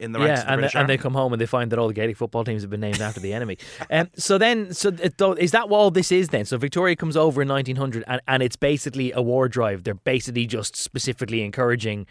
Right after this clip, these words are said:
Speaker 2: young fellas to go and sign up.
Speaker 1: Yeah, I mean, it, it's so,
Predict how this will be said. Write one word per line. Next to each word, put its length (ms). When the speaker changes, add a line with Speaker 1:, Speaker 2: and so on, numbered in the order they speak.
Speaker 2:
young 200
fellas 240
to 80
go 100
and 100
sign 200
up. 260
Speaker 1:
Yeah, 320
I 80
mean, 200
it, 120
it's 260
so, 140